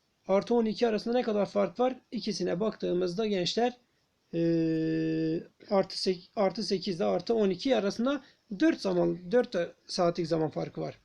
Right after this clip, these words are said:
Eksi beş ile artı on iki arasında ne kadar zaman farkı var? On yedi fark var.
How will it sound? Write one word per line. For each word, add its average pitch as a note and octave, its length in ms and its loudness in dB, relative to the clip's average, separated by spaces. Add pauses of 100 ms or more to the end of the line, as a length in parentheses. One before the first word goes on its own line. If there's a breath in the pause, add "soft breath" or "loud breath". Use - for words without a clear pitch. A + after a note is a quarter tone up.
(540 loud breath)
Eksi F#3 340 0
beş C4 260 2
ile E3+ 200 0 (320)
artı F#3 280 0
on B3+ 100 2
iki B3 180 2
arasında A3 300 0
ne G3+ 60 0
kadar G3+ 240 0
zaman G3 260 0
farkı G3 320 -2
var? B3 240 2 (500 soft breath)
On G#3+ 160 6
yedi D#3+ 240 2
fark D3 320 -4
var. G3 220 -2